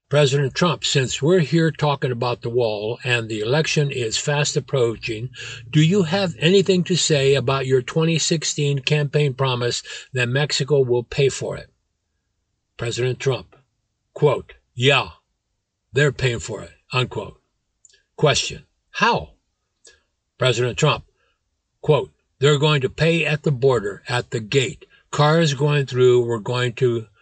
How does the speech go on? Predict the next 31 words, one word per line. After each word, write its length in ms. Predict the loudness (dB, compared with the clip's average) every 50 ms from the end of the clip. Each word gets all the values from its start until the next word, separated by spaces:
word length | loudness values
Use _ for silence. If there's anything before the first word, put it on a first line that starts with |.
| _ _ _ _ _ _ _ _ _ _ -2
do 240 | 0 2 2 2 2
a 120 | 0 -2
toll, 640 | -4 -6 -6 -2 0 2 2 2 2 0 -4 -6 -12 _ -6
or 260 | -4 -2 -2 -2 -4
we 160 | -6 -8 -6
may 280 | -4 -2 0 0 0 -2
do 240 | -2 -2 0 0
a 60 | -2 -2
toll 340 | -2 -2 0 0 0 0
for 260 | -2 -4 -4 -4 -4 -4
money 380 | -4 -4 -4 -2 -2 -2 -4
being 320 | -4 -6 -6 -6 -6 -4 -4
sent 420 | -2 -2 0 0 -2 -2 -4 _
back 280 | -4 -4 -2 -4 -4 -6
and 180 | -8 -10 -10 -6
forth. 440 | -2 0 0 0 0 -2 -6 -18 _ _ _ _ _ _ _ _ _ _ _ _ _ _ -2
They 180 | 0 2 4
will 140 | 4 2 2
pay 240 | 2 2 2 2 2
for 260 | 2 0 0 0 -2
it. 140 | -2 -6 -12 _ _ -6
Yeah, 380 | -2 2 2 2 2 0 -2 -8 -16 _ _ _ _ -2
they're 260 | 2 2 2 2 2
paying 280 | 0 0 2 2 2 2
for 240 | 0 0 0 0
it. 120 | -2 -4 -10 -16 -12 -4
It's 280 | 0 2 2 2 0 -4
a 100 | -6 -8
hundred 600 | -6 -2 0 0 2 4 2 2 0 0 -4 -2
percent," 480 | -2 0 2 2 2 2 0 0 -4 -10 _ -4
unquote. 540 | -2 -2 -2 -2 -2 -2 -2 -2 -2 -6